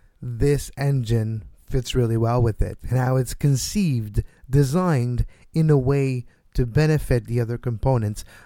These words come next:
of this car. I think that that's my theory. That's my hypothesis of why the Red Bull Honda partnership is off to a good start.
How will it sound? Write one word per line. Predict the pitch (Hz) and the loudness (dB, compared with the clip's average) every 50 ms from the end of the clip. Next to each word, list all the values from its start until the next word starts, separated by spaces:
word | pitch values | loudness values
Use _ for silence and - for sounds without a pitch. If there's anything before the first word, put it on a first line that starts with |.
| - - | -10 -4
of | - 127 123 123 113 | -2 -2 -2 0 0
this | 120 127 117 - - | 0 0 0 -2 -4
car. | - 147 143 131 110 95 92 - - - - - _ | -2 0 0 2 0 0 -4 -8 -10 -18 -20 -14 _
I | - 131 160 156 | -2 0 0 0
think | 147 - 160 156 151 - - | 2 0 0 -2 -2 -4 -6
that | 123 127 143 123 127 123 | -6 -4 -4 -4 -4 -4
that's | 127 147 165 175 - - - | -2 -2 -2 -2 -2 -4 -4
my | 220 214 175 - | -2 0 0 0
theory. | - - 220 226 233 240 247 254 240 | 0 0 0 2 2 0 0 -2 -2
That's | 196 156 147 - | -4 -4 -4 -4
my | 160 156 160 165 | -4 -2 0 0
hypothesis | 165 175 175 - - 175 180 185 - 190 180 - 208 196 - - - - - - - - - | 0 0 0 0 0 -2 -2 -2 -2 -4 -2 -2 -4 -6 -6 -8 -14 -18 -20 -20 -20 -14 -4
of | - 143 135 123 117 | -2 -2 0 0 -2
why | 113 123 139 147 156 165 160 | -2 0 0 0 0 0 0
the | 131 123 | 0 0
Red | 117 113 135 139 143 | 0 2 0 0 0
Bull | 135 143 135 127 120 | -2 -2 -2 -2 -2
Honda | 139 139 143 135 123 120 113 113 - - - - - _ _ _ | -2 -2 -2 -2 -2 -4 -4 -4 -8 -12 -18 -20 -20 _ _ _
partnership | - 151 160 151 143 135 113 - 143 131 120 - | 2 2 4 2 0 0 0 0 0 -2 -2 -2
is | - 135 120 135 | -4 -2 0 2
off | 131 131 139 - - - | 2 4 2 0 2 0
to | 135 123 107 | 0 0 0
a | 104 | -2
good | 107 110 135 139 127 | 2 2 2 2 2
start. | - - - 180 185 190 185 180 | 0 -2 0 2 2 2 2 0